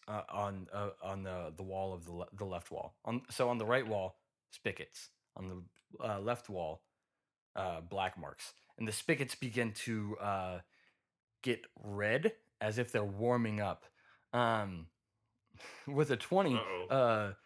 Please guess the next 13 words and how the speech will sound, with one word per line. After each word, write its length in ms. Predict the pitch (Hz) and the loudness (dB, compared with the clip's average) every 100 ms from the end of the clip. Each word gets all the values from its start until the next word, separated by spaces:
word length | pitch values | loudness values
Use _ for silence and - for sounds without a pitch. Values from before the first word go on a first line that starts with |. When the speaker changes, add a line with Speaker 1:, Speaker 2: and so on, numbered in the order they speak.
| _ _ _ _ _ _ 131 120 123 | _ _ _ _ _ _ -2 0 4
Speaker 1:
<laughs> 20 | |
you 340 | 165 185 208 | 6 8 8
see, 320 | 208 170 143 123 | 8 6 6 6
Rat, 420 | 110 117 117 - - 180 | 6 8 6 2 2 10
there 180 | 147 131 | 10 10
are, 280 | 123 113 107 | 8 6 4
uh, 200 | 110 104 101 | 2 2 2
there's 200 | 120 - | 0 2
fire, 500 | - 123 135 117 101 - | 6 8 8 4 2 0
um, 220 | 104 104 | 0 0
beginning 480 | 101 113 123 120 120 113 | -2 -2 0 2 0 -2
to 260 | - 135 123 - | 0 2 0 0
emanate 500 | 123 123 120 120 | 0 2 0 -2